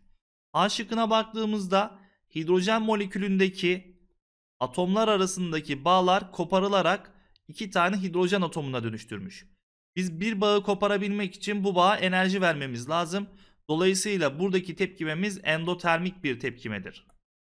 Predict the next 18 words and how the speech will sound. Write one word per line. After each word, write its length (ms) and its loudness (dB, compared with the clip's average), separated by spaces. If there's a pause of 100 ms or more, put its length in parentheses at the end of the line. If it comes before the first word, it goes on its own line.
(160)
Endotermik 580 0
tepkimelerde 800 -2 (120)
entalpi 540 -2
değeri 260 0
sıfırdan 600 -6
büyüktü. 480 -6 (420)
O 120 0
halde 320 4
sorumuzun 540 -6
cevabı 560 0
A 180 4
seçeneği 400 -6
olacak. 460 -6 (420)
Diğer 160 2
öncülleri 460 0
de 120 -6
kontrol 380 -6
edelim. 380 -6